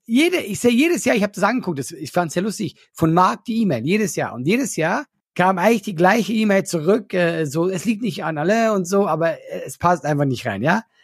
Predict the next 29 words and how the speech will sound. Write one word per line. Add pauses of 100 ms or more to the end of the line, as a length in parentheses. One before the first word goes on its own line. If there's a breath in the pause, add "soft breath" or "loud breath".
(400 soft breath)
Äh,
die
haben, (240)
äh,
äh,
glaub
ich, (200)
war
das
letztes
Jahr,
wo
die
angefragt
haben,
ja. (420 soft breath)
Und
da
haben
die
gefragt,
ob
ich
nicht (120)
bei
den
Newcomern
mitmachen
möchte.